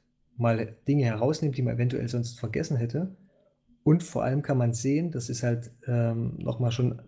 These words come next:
eine Auseinandersetzung mit der Zielgruppe, wie hat die Zielgruppe dieses Produkt, äh, öffentlich bewertet, ne? Und was hat sie als gut befunden, was hat sie als negativ befunden? Und diese negativen Dinge kann man natürlich dann im eigenen Produkt ein bisschen ausmerzen.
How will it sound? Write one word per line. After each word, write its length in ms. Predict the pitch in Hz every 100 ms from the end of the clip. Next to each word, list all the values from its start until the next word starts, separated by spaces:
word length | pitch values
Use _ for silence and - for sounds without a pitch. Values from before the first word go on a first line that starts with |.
| _
eine 100 | 123
Auseinandersetzung 680 | 120 117 123 143 143 131 131
mit 80 | 120
der 100 | 117
Zielgruppe, 600 | 113 147 147 131 131 131 - - - - _ -
wie 200 | 131 135
hat 140 | 131
die 80 | 127
Zielgruppe 840 | - 147 143 139 127 127 120 120 -
dieses 240 | 151 147
Produkt, 460 | - 127 127 123 - -
äh, 40 |
öffentlich 600 | 123 117 120 135 120 117
bewertet, 540 | 123 110 123 123 104 - _ -
ne? 240 | 120 127 - - - -
Und 300 | 120 110 117
was 400 | 120 - - -
hat 160 | 131 120
sie 80 |
als 200 | - 120
gut 180 | - 160
befunden, 400 | - - 139 131
was 140 | 120 120
hat 100 | 117
sie 80 |
als 140 | 117 -
negativ 420 | 139 160 - 151
befunden? 580 | 143 - 147 - 156 - - _ _ _ _ _ -
Und 180 | 143 120
diese 160 | 120
negativen 520 | 117 165 156 147 139
Dinge 200 | 135 143
kann 160 | 135 127
man 80 | 123
natürlich 320 | 117 123 120
dann 320 | 120 117 117
im 140 | 120 117
eigenen 260 | 127 123
Produkt 320 | 117 117 120
ein 60 | 120
bisschen 260 | 113 - -
ausmerzen. 840 | 143 147 120 123 - 180 190 -